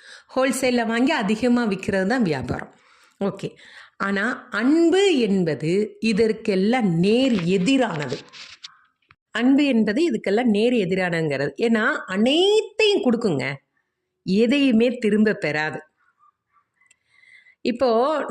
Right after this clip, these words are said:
நமக்குள்ள மனசுல வந்து ஒரு வியாபார நோக்கத்தோட தான் அன்பு நடக்குதுங்காரு. ஏ,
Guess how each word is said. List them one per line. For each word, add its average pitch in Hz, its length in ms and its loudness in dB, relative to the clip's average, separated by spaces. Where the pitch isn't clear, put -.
நமக்குள்ள 262 500 0
மனசுல 302 600 0
வந்து 240 720 2
ஒரு 262 260 0
வியாபார 330 580 0
நோக்கத்தோட 311 420 0
தான் 311 220 0
அன்பு 254 300 2
நடக்குதுங்காரு. 208 720 -2
ஏ, 170 380 0